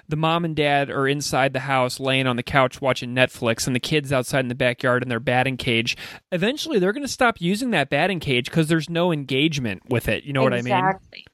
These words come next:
Speaker 2: Yeah, and I think many of us would look at that and say, "Oh, that's kinda sad."
Speaker 1: Yeah.
Speaker 2: Um, so, and I, yeah, same thing with the dog. I think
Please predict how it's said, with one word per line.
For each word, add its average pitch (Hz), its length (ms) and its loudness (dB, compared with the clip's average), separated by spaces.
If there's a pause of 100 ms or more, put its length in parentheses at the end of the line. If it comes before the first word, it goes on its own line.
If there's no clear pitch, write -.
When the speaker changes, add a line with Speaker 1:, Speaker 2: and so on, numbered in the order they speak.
Speaker 2:
Yeah, 330 260 2
and 240 120 0
I 254 120 0
think 262 300 -4 (240)
many 233 420 0
of 214 140 0
us 202 240 -2
would 202 160 -4
look 220 200 0
at 220 120 0
that 202 200 4
and 208 100 -6
say, 226 200 -2
"Oh, 302 120 2
that's 294 220 0
kinda 294 260 0
sad." 190 540 0 (360)
Speaker 1:
Yeah. 120 260 4 (280)
Speaker 2:
Um, 190 340 2
so, 214 560 -2
and 247 120 -2
I, 247 100 0
yeah, 349 280 0
same 254 320 -2
thing 254 180 0
with 233 140 0
the 226 80 0
dog. 190 300 2
I 190 40 -2
think 196 300 -6